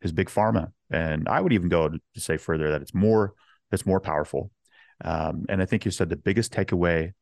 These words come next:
so far is, has been presence, living in the present moment. Um,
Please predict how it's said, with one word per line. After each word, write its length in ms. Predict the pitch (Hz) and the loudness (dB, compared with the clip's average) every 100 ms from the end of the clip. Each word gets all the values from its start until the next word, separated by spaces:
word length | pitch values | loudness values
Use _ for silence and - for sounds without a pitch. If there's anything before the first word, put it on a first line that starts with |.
| - | -14
so 200 | - 139 | 0 0
far 260 | - 80 80 | 2 2 2
is, 120 | 80 | 0
has 160 | 87 | -6
been 160 | 80 95 | -2 -2
presence, 460 | - 165 - - 92 | 0 -2 -2 -6 -4
living 220 | 87 98 | 0 0
in 40 | |
the 80 | 90 | -2
present 300 | - 90 - | -2 -2 0
moment. 300 | 90 127 101 - - - - - - | 0 0 0 -6 -20 -20 -20 -20 -6
Um, 400 | 90 85 80 80 | -2 0 0 -2